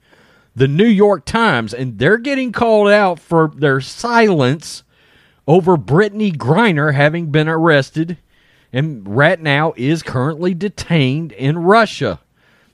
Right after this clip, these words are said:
They're getting called out because they're usually at the forefront of all these social causes.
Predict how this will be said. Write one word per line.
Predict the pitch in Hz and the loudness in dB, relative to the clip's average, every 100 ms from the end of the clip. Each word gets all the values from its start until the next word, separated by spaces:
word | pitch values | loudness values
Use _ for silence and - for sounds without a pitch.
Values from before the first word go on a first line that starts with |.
| 101 | -2
They're | 143 | 0
getting | 208 247 240 226 | 2 0 0 -2
called | 233 233 233 | 0 2 2
out | 240 214 131 | 4 2 0
because | 147 - 151 135 127 - _ _ _ _ - | -2 2 2 4 0 -4 _ _ _ _ -4
they're | 120 185 | 0 2
usually | 226 247 214 240 | 2 -2 -2 0
at | 233 220 | 0 0
the | 220 | -4
forefront | - 240 208 - 131 135 | 0 2 2 2 -2 0
of | 113 | 0
all | 107 123 190 247 247 | 2 4 6 4 2
these | 247 233 | 0 -6
social | - 233 175 151 | 0 0 2 -2
causes. | 131 151 123 117 135 120 | -2 0 2 0 -4 -6